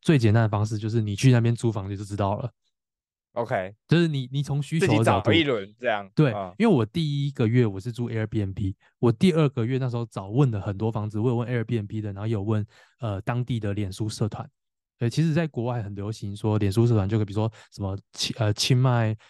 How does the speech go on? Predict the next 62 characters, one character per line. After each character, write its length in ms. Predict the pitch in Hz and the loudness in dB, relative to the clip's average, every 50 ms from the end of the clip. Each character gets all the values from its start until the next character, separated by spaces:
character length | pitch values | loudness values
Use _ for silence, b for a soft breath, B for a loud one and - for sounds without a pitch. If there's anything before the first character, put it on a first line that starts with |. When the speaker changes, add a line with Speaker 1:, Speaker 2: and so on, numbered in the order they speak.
| b | b
Speaker 1:
show 280 | - - - 127 117 117 | -12 -6 -2 -2 0 0
rental， 400 | 117 117 113 113 113 - 107 95 | 0 0 -2 -2 -4 -6 -6 -6
就 120 | 98 110 | -6 -6
是 60 | 113 | -6
那 120 | 113 113 113 | -6 -6 -6
种 100 | 101 95 98 | -8 -8 -8
短 160 | - 101 95 | -8 -8 -8
期 320 | 98 - - 104 98 95 - _ | -10 -10 -8 -6 -6 -6 -8 _
租 300 | - - - 113 107 107 | -4 0 2 2 2 2
屋。 60 | 117 - | 0 -4
Speaker 2:
嗯。 300 | - 120 113 104 107 90 92 b b b b b _ _ _ _ _ _ _ _ _ _ _ _ _ _ _ _ - | -2 0 0 0 0 -2 -6 b b b b b _ _ _ _ _ _ _ _ _ _ _ _ _ _ _ _ 0
Speaker 1:
你 60 | 110 | 4
就 60 | 156 | 4
可 80 | 180 180 | 6 6
以 20 | |
在 80 | 151 156 | 4 4
上 160 | 139 - 143 | 2 0 0
面 140 | 127 123 117 | 0 -2 -4
看 180 | - - 117 110 | -4 -6 -6 -4
到， 180 | 110 107 104 b b b b b _ | -4 -6 -6 b b b b b _
很 120 | - 123 | 0 2
明 220 | 117 113 110 127 135 | 2 4 4 4 4
显 160 | - 123 104 | 2 2 0
是 300 | 101 120 123 117 110 110 | 2 2 0 0 0 -4
写 360 | 107 - - - - 117 104 | -10 -12 -18 -10 -8 -6 -6
泰 220 | - - 131 127 | -2 0 0 2
文， 160 | 110 101 95 92 | 2 0 0 2
就 80 | 120 | 2
是 60 | 131 | 2
针 180 | 131 - 156 160 | 2 2 0 0
对 100 | 170 170 | 2 0
泰 220 | 156 - - 151 | 0 -2 -2 -4
国 160 | 123 117 107 104 | -2 -2 -2 -2
人 100 | 98 98 | -2 -2
的 140 | 101 98 | -4 -6
房 180 | 98 - 104 98 | -6 -8 -8 -8
价。 160 | 98 113 104 104 B B B B B B _ | -6 -6 -8 -8 B B B B B B _
呃， 80 | - 123 | 0 2
你， 160 | 120 123 120 - | 2 2 4 4
你 80 | 135 | 2
不 120 | 127 131 190 | 2 4 2
能 240 | 175 156 151 139 123 | 0 0 0 -2 -4
往 320 | 117 104 101 104 104 107 - _ | -4 -6 -8 -12 -14 -16 -18 _
针 160 | _ - 123 131 | _ -4 -2 2
对 100 | 143 131 | 2 4
外 180 | 135 131 123 | 4 2 2
国 180 | 110 - 104 98 | 0 -2 -4 -4
人 140 | 95 95 98 | -2 -4 -6
写 200 | - - - 113 | -8 -10 -12 -12
的， 120 | 120 123 131 | -12 -6 -2
要 120 | 135 127 | 0 2
往 160 | 117 104 98 | 2 2 0
针 160 | 101 - 120 113 | 0 0 2 2
对 80 | 120 | 2
泰 200 | 117 - 123 113 | 2 2 2 0
国 100 | 98 98 | 0 0
人， 100 | 98 110 | 2 4
因 60 | 131 | 4
为 80 | 131 120 - _ _ | 2 2 0 _ _
这 100 | - 151 | 0 0
样 100 | 143 135 | 0 0
才 220 | - 104 98 98 | 0 -2 -6 -8